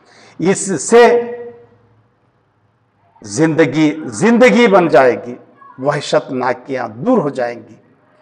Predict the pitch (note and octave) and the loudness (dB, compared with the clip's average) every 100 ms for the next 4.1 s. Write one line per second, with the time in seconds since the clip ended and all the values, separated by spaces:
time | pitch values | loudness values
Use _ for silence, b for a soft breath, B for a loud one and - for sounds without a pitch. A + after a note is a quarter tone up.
0 | b b b - B2+ B2 B2 B2 - - | b b b -8 0 2 2 0 -6 -18
1 | - - _ - - - - G#2+ A2+ F#3 | -20 -20 _ -20 -20 -20 -20 -14 -6 -6
2 | - - C#3 - B2 A#2+ C3 C#3 C3+ A#2+ | -6 -10 -14 -12 -8 -4 -4 -4 -8 -8
3 | A#2 - A#2+ A#2 A2+ A2 G2+ A#2+ A2+ G2+ | -8 -10 -12 -12 -10 -10 -8 -8 -8 -10